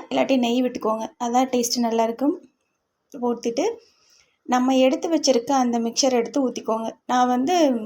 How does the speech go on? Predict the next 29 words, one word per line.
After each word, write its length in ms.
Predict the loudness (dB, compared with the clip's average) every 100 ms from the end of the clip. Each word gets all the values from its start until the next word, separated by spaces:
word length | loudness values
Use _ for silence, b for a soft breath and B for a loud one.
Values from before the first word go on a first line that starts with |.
| -10 -14 -12
ஒரு 80 | -8 -6
குட்டி 200 | -6 -2
கப்ல 280 | 0 2 2
ஊத்திருக்கேன், 420 | 2 0 0 -6 -6
அப்பதான் 320 | -2 2 4
மொத்தமா 340 | 2 0 2 4 2
ஊத்தும் 260 | 0 0
போது 100 | 2 2
நல்லா 180 | 0 -2
புஃப்னு 360 | -4 -4 -4 -2
கிடைக்கும். 360 | -6 -4 -6 -6 _ _ _ _ _
So, 80 | 0 2
அதனால 300 | 2 0 2
நீங்களும் 360 | 2 4 4 2
அது 120 | 2
மாதிரி 160 | 0 0
ஊத்திக்கோங்க. 420 | -4 -8 -6 -6 -10 _ _ _ _
ஊத்திட்டு 380 | -6 -4 -2 0 -2 -4 _ _ _ _
லைட்டா 420 | 0 0 0 0 2
மட்டும் 240 | 2 0 0
எண்ணெய் 180 | 0 -2
விட்டுட்டு 300 | -4 -4 -4 -4
அப்படியே 300 | -2 0 2 2
லோ 80 | 0 0
ஃப்ளேம்லயே 360 | -2 -2 2 2 2
மூடி 160 | -2 -8
போட்டு 200 | -8 -4
வேக 200 | -4 -4 -2
வைங்க. 260 | 0 0